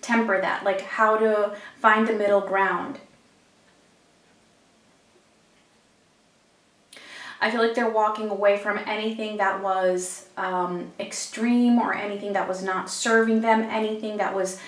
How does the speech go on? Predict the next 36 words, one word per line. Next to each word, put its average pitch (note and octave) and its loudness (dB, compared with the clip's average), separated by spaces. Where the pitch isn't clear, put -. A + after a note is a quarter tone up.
not A3+ 8
in A3 2
balance, - 0
like F#3+ -2
it F3 -2
was G3 -6
just G3 -4
functioning G3 -2
at F3+ 0
either F#3 2
one F#3+ 0
extreme F#3+ -6
or F#3+ -6
the F#3 -8
other. F#3+ -4
And G3+ 0
again, G#3+ 2
it's G3+ -2
coming A3 0
in G3+ 2
as F#3+ 2
a - -4
huge, G3+ -6
huge F#3 -8
lesson G#3 0
here. F3+ -2
And F#3+ -4
with F#3 -2
this F#3 -8
Queen G3+ -2
of F#3+ -4
Swords, C4 2
there's F#3+ 0
a F#3 2
lot F#3 0
of F3+ -2